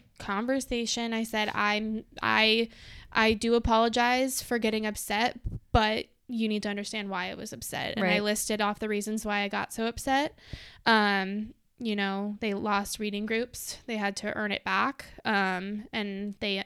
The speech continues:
Speaker 1: they understood it.
Speaker 2: Yeah.
Speaker 1: They
Speaker 2: And I
Speaker 1: did.
Speaker 2: think, in my opinion, that's a healthy way, you know,
Speaker 1: Mm-hmm.
Speaker 2: to step out, to reset, and then,
Speaker 1: Mm-hmm.
Speaker 2: and I, I know that when you and I were in the same classroom, I did that once, you know, like,
Speaker 1: Mm-hmm.
Speaker 2: I had to step out
Speaker 1: Yeah.
Speaker 2: and come back in because there,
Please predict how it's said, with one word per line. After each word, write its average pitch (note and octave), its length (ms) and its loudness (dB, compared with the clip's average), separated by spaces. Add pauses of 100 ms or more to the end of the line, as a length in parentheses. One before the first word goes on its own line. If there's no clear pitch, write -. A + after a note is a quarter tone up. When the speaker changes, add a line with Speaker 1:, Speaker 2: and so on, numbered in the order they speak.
(140)
Speaker 1:
they A#3 140 -2
understood G#3 400 -4
it. - 140 -10 (180)
Speaker 2:
Yeah. F3+ 220 -2 (420)
Speaker 1:
They A3 120 -8
Speaker 2:
And A3+ 100 0
I A#3+ 60 6
Speaker 1:
did. C4+ 80 2
Speaker 2:
think, D#4 280 2
in G3 140 2
my G3+ 140 4
opinion, F#3 360 -2
that's F3+ 220 -2
a F3+ 60 -2
healthy F3 280 -4
way, D#3 220 0
you F#3+ 80 -4
know, E3+ 340 -2
Speaker 1:
Mm-hmm. C4 320 2
Speaker 2:
to A#3+ 100 -2
step - 300 4
out, E3 320 2
to - 140 -4
reset, F#3 520 0
and G3 120 -6
then, E3+ 280 -6 (240)
Speaker 1:
Mm-hmm. G#3+ 200 -4
Speaker 2:
and G#3 100 2
I, C#4+ 240 4
I A3 140 4
know G#3+ 180 6
that F#3+ 260 4
when G3+ 140 4
you G3 140 2
and G3 100 2
I F#3 160 2
were F3 180 2
in E3+ 120 -2
the F3+ 80 -2
same F3+ 200 -2
classroom, F3 460 -2
I F#3+ 120 -2
did - 120 -2
that - 180 -2
once, - 320 -4
you G3+ 80 4
know, - 60 4
like, F3+ 140 4
Speaker 1:
Mm-hmm. E4+ 100 -2
Speaker 2:
I F3+ 140 4
had F#3 180 0
to F#3 80 -6
step - 300 -6
out D#3 260 -2 (160)
Speaker 1:
Yeah. G#3 220 -6 (100)
Speaker 2:
and G3+ 160 -2
come G3 160 2
back F3 240 4
in F3+ 160 0
because F#3+ 320 0
there, - 240 2